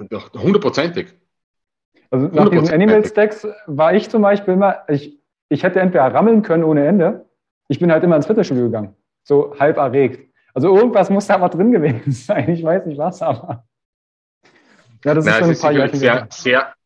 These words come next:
Speaker 1: sehr, sehr, sehr viel ist Placebo, unglaublich viel.
Speaker 2: Ja.
Speaker 1: Und das ist super geil, weil Placebo ist nichts anderes als, ich lenke meine, meinen Fokus auf die Dinge, die ich als, ähm, mich weiterbringend sehe, und sie bringen mich auch dann weiter. Ähm,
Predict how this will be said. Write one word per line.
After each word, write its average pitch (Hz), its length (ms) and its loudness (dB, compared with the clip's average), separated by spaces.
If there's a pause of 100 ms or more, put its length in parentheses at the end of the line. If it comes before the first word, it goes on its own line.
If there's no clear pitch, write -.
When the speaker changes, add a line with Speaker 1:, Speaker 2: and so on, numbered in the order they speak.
(140)
Speaker 1:
sehr, 127 380 -4
sehr, 117 300 -2
sehr 104 240 -2
viel 101 260 -8
ist - 160 -12
Placebo, 87 640 -6
unglaublich 107 460 -2
viel. 76 280 -16 (760)
Speaker 2:
Ja. 110 120 -12 (520)
Speaker 1:
Und 85 120 -12
das 101 100 -4
ist - 220 -20
super 151 340 0
geil, 101 480 -2
weil 90 180 -6
Placebo 107 480 -4
ist 101 100 -6
nichts 113 200 -8
anderes 104 400 -2
als, 98 240 -2
ich 104 120 -14
lenke 104 340 -4
meine, 101 460 -2 (320)
meinen 107 240 0
Fokus 120 640 -2
auf - 360 -2
die 127 200 -4
Dinge, 113 480 0 (120)
die 110 220 -2
ich 107 140 -4
als, - 400 -4 (580)
ähm, 104 260 0
mich 107 180 -4
weiterbringend 101 760 -4
sehe, 101 560 -2
und 104 200 -8
sie 117 80 -6
bringen 110 320 -2
mich 92 180 -6
auch - 140 -6
dann 85 240 -4
weiter. 85 520 -4
Ähm, 92 600 -10